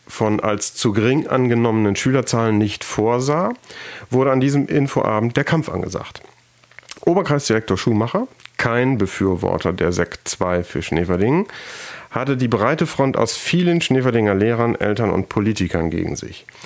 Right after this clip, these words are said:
Er sah sich mit dem Vorwurf konfrontiert, eine Oberstufe wegen seiner Abneigung gegen Gesamtschulen abzulehnen. Er bezweifelte die Attraktivität einer kleinen Oberstufe, da keine große Bandbreite an Kursen angeboten werden könne und damit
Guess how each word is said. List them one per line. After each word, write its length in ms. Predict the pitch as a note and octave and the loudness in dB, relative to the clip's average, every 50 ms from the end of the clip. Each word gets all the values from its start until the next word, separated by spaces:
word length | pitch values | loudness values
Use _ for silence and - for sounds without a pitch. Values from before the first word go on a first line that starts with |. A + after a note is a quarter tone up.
| - - - - G#2 - _ _ | -20 -18 -14 -14 -14 -16 _ _
Er 180 | - A2+ A#2+ B2 | -2 0 0 0
sah 320 | A#2 A#2 B2 B2+ C3+ C3+ | 2 2 2 2 2 0
sich 280 | C3 C3 C#3 C3+ B2+ B2 | 0 0 0 0 0 0
mit 140 | B2 A#2 B2 | 0 2 2
dem 120 | A#2 A2+ | 0 0
Vorwurf 440 | - - B2 B2+ B2+ B2+ B2 - - | 0 0 -2 0 0 -2 -2 -2 -2
konfrontiert, 680 | - B2 B2 - - A#2+ A#2 A2 - B2 B2 B2+ B2+ | -2 -2 -2 0 0 0 0 0 2 2 2 2 2
eine 220 | - A#2 A2 A2+ | 2 2 2 2
Oberstufe 720 | A2+ - B2+ A#2 A#2 A2+ - - B2+ A#2+ A2 A#2+ A#2 G#2+ - - | 2 2 2 2 0 0 0 -2 -2 0 2 0 0 0 0 -2
wegen 320 | B2+ A#2 A#2+ A2+ A2+ A2+ | 0 0 0 2 2 2
seiner 300 | G#2+ A2 G#2 G#2 G2+ - | 2 2 2 2 0 0
Abneigung 560 | A2 A#2 - A#2 A2 A2 A2 A2 G#2+ G#2+ G#2+ G#2 | -2 0 0 2 2 2 2 2 2 0 0 2
gegen 180 | A2+ G#2+ A2+ | 2 2 2
Gesamtschulen 720 | A2 A2 G#2+ A#2+ B2+ C3+ - - - - F#2+ F#2+ G2 G#2 - | 2 2 2 2 2 0 -2 -4 -4 -2 0 0 0 0 -2
abzulehnen. 800 | - - - - - - G2 - - - G#1+ - - - F2+ - - - - - - - - - - _ - | -4 -6 -6 -8 -4 -4 -4 -2 -2 -2 -2 -2 -4 -6 -8 -12 -16 -20 -20 -18 -18 -18 -18 -18 -20 _ -4
Er 140 | A#2+ B2+ B2 | -4 0 0
bezweifelte 840 | B2+ B2 - - - B2+ C#3 E3 D#3 D3+ C#3+ C3 C3 A#2+ A#2 A2+ - | 0 0 0 0 2 2 2 2 2 0 0 2 2 2 2 2 0
die 200 | A2 A2 G#2+ - | 0 0 0 0
Attraktivität 800 | A2+ - A#2+ A2+ G#2 - G#2+ G2 G2 F#2 - - C#3 D#3 D3+ | 0 0 0 -2 0 0 0 0 0 0 0 0 0 2 2
einer 200 | - C#3 C#3 C3+ | 2 2 2 0
kleinen 320 | C3+ - - C3+ C3+ C3 - | 0 0 -2 0 2 2 2
Oberstufe, 580 | C#3 C3+ B2+ B2+ B2 - - C3 B2 - C3 | 2 0 0 0 -2 -2 -2 -2 0 0 -2
da 340 | B2 A2+ A2 G#2 G#2 F#2+ - - - | 0 2 0 2 2 0 -2 -4 -4
keine 360 | - B2 A#2+ B2+ C3 C3 C3 | -2 0 0 2 2 0 0
große 380 | A#2+ - G#2+ G#2+ A2 G#2+ A#2 G#2 | 0 0 2 2 2 2 0 0
Bandbreite 640 | F#2+ G#2+ G#2+ B2 B2+ - - G2+ G#2 G#2+ G#2 A2+ - | 0 0 0 0 0 0 0 0 2 2 2 2 0
an 140 | - G2+ - | 0 -2 2
Kursen 320 | - D3 C#3+ B2 G#2+ F#2 | 2 2 4 4 2 0
angeboten 560 | - F2+ F2+ F2 F2+ E2+ F#2+ F#2+ F#2 - F2+ | 2 0 0 0 0 0 0 0 0 0 0
werden 220 | F#2 F#2 F#2 G#2 - | 2 2 0 0 0
könne 260 | - C#3 C#3+ D3+ E3 | 0 0 0 2 2
und 220 | B2 B2 C3 A#2 | 2 0 0 0
damit 300 | A2 G#2 A2+ B2 C3+ C3 | 0 0 2 0 0 -2